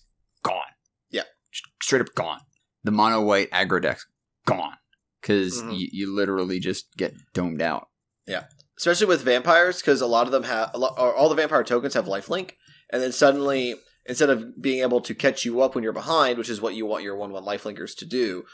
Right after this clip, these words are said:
Speaker 2: the Ferocidon says, "Huh, nah, take one."
Speaker 1: Yeah, it's like, yeah, you literally just take a damage for that one one being, just being created, and you're like, "What the, what? No.
Speaker 2: Yeah.
Speaker 1: Why?"
Speaker 2: So I, yeah, so I think the Ferocidon, um,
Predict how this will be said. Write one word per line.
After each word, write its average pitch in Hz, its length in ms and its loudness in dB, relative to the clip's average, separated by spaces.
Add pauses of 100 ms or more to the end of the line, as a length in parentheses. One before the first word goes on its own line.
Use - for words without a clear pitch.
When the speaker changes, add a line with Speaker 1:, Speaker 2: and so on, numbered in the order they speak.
(180)
Speaker 2:
the 123 80 -2
Ferocidon 120 500 0
says, 110 240 -4 (200)
"Huh, 170 180 6 (120)
nah, 135 260 4 (100)
take 139 180 4
one." 98 160 -2 (460)
Speaker 1:
Yeah, 98 140 -2
it's - 120 -2
like, 98 300 6
yeah, 101 140 4
you 98 200 2
literally 104 240 4
just 98 160 0 (240)
take 95 180 0
a 92 40 0
damage 87 420 0
for - 120 -4
that 73 120 4
one 78 160 0
one 69 220 0
being, 58 220 -4 (300)
just - 220 -6 (160)
being 85 220 -2
created, 65 440 2
and 64 60 -4
you're 78 100 -2
like, 73 220 -4
"What 190 260 -4
the, 64 140 2
what? 170 540 0 (320)
No. 110 460 2
Speaker 2:
Yeah. - 120 -2 (480)
Speaker 1:
Why?" 160 260 2
Speaker 2:
So - 80 8
I, 107 300 6 (420)
yeah, 101 180 -6
so 131 120 2
I 123 60 4
think 175 220 -2
the 196 80 2
Ferocidon, 123 840 2 (260)
um, 104 540 0